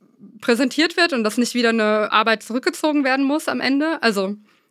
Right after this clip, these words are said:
die Forschungswelt <laughs> ist auf jeden Fall gespannt, was da kommt. Im Prinzip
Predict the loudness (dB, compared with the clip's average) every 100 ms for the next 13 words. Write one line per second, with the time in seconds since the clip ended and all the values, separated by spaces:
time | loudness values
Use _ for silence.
0 | -6 -4 2 2 2 0 2 0 2 2
1 | 0 0 -2 0 0 0 0 0 0 0
2 | -4 -4 -2 0 0 -2 -8 -16 -16 -18
3 | -4 -2 2 0 2 -2